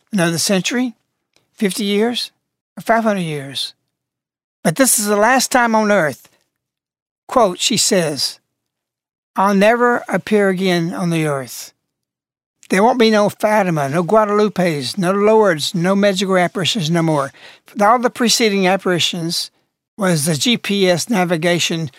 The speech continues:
to get to Medjugorje. It's the finality of everything.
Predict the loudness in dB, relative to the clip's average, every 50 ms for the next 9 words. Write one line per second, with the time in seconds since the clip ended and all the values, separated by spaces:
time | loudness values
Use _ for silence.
0 | _ _ _ -6 -4 0 0 0 0 0 0 0 0 0 0 -2 -4 -2 -2 -2
1 | -2 -2 -2 -4 -6 -8 -12 _ _ _ _ _ _ _ _ -4 -2 -2 0 -2
2 | -2 -4 -4 -4 -2 0 0 2 2 2 2 2 0 0 -2 -4 -4 -4 -6 -8
3 | -12 -16 _ _ _ _ _ _ -10 -8 -4 -2 0 0 0 0 -2 -4 -4 -6
4 | -6 -6 -6 -10 -12 -16